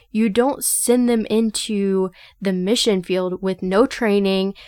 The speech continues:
with nothing. You don't just send them in there, right? You actually train them separately.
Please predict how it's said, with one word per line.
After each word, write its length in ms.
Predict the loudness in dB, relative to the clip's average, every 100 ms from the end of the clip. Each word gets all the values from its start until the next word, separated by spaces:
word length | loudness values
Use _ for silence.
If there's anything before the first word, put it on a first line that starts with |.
| -8
with 220 | -4 -4 0
nothing. 260 | 0 0
You 140 | -2 2
don't 160 | 2
just 260 | 2 -6 -6
send 180 | 2 4
them 160 | 6 6
in 140 | 4
there, 200 | 2 2
right? 300 | 0 0 0 -4 -4
You 220 | 2 2
actually 460 | 4 2 0 0 0
train 480 | 0 -2 2 2 2
them 300 | 2 2 0 -4 -2 0
separately. 640 | 2 0 0 -2 0 0